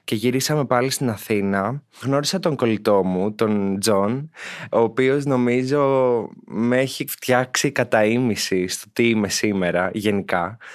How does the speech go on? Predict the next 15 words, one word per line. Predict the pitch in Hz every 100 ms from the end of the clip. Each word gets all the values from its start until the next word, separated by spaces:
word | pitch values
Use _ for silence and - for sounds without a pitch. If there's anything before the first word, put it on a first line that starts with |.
| - - - -
Και | -
το | 135
απενεχοποίησα | 139 135 131 123 123 147 156 180
πολύ | 156 139 143 170 170 143
όμορφα | 123 107 95 - - 95 98 - -
από | 110 110
μέσα | 107 107 104 110
μου | 104
όλο | 101
αυτό. | 98 - 107 104 113
Κάναμε | 123 131 131
κιόλας | 131 131 131
την | -
ίδια | 120 127
στιγμή | 131 123 113